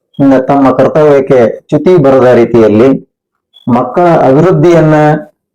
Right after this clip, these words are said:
ಶಿಕ್ಷಣದ ಅಭಿವೃದ್ಧಿಯನ್ನ ತಮ್ಮ ಮನದಲ್ಲಿಟ್ಟುಕೊಂಡು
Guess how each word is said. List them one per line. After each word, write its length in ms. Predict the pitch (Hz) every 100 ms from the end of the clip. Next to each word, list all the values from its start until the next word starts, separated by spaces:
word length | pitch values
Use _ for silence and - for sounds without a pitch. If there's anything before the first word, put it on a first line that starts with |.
| _ _
ಶಿಕ್ಷಣದ 640 | - - - 185 170 165
ಅಭಿವೃದ್ಧಿಯನ್ನ 580 | 135 151 151 156 147 139 135 135 135
ತಮ್ಮ 220 | 139 131
ಮನದಲ್ಲಿಟ್ಟುಕೊಂಡು 1200 | 123 120 120 131 117 120 - 107 104 139 120 -